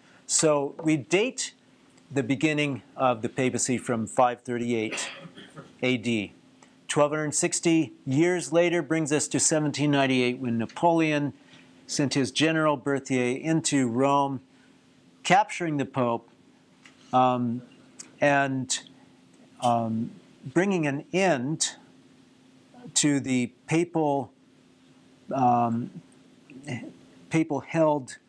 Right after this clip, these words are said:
properties and, um,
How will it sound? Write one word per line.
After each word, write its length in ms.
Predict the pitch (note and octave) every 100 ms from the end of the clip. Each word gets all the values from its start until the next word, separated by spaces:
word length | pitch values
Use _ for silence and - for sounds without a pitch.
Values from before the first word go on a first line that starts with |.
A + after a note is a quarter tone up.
| _ _
properties 1080 | - - D#3 E3 D#3 - D#3 D3 C#3+ B2 -
and, 500 | B2+ A#2+ A#2 A2+ A2 - - _ _ _ -
um, 580 | A#2+ A2+ A2+ A2 G#2+